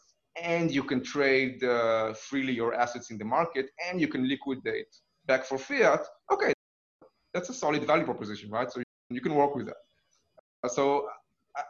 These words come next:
I like to think of it less in terms of what is the technology, but more in terms of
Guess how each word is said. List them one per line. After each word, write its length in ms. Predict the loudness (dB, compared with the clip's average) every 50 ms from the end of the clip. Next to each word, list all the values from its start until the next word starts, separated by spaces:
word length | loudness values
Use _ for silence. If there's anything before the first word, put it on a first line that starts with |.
| 0
I 40 | 2
like 160 | 2 2 0 -2
to 60 | -4
think 180 | -4 -4 -4 0
of 80 | 0
it 80 | 0 4
less 220 | 4 4 2 2
in 200 | 0 -2 -2 -4 -2
terms 260 | 0 0 0 2 0
of 120 | -2 -4
what 280 | -4 -2 0 0 0 0
is 100 | -2 -4
the 60 | -4
technology, 520 | -6 -10 -8 -6 -4 -4 -4 -2 -2 0 0
but 140 | 0 0
more 280 | 0 0 0 0 0 0
in 100 | -2 -4
terms 320 | -4 -4 -4 -4 -4 -4 -4
of 260 | -4 -4 -6 -8 -10